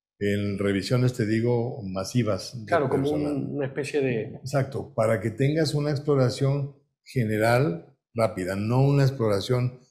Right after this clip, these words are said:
Speaker 1: minuciosa, que ya la harás gonioscópicamente tú en la lámpara de hendedura,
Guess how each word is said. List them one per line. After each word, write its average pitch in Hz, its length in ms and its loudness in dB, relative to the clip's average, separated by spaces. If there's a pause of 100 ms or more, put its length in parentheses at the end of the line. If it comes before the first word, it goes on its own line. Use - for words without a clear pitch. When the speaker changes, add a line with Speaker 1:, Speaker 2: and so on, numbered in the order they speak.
(340)
Speaker 1:
minuciosa, 123 1000 2 (220)
que 113 180 2
ya 117 160 4
la 143 220 2
harás 123 340 2
gonioscópicamente 139 1400 2
tú 170 300 2
en 107 80 0
la 90 100 -2
lámpara 104 380 -4
de 117 80 -2
hendedura, 143 600 2